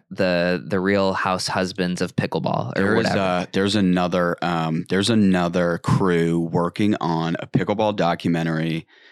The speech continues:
Speaker 2: that's gonna be a little bit different, but basically they're gonna take a bunch of close to five oh players, put 'em in a house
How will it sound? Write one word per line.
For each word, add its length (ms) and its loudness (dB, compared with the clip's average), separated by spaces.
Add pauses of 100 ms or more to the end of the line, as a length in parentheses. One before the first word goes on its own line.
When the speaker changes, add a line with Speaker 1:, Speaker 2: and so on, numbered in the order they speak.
(140)
Speaker 2:
that's 180 -4
gonna 160 0
be 120 2
a 80 2
little 200 0
bit 180 0
different, 540 -2
but 140 -4
basically 400 -2
they're 180 -2
gonna 160 -2
take 400 -4
a 40 -8
bunch 340 -2
of 400 -4 (360)
close 360 0
to 100 -2
five 380 -2
oh 160 2
players, 640 -4 (340)
put 100 0
'em 80 2
in 80 2
a 60 0
house 460 -2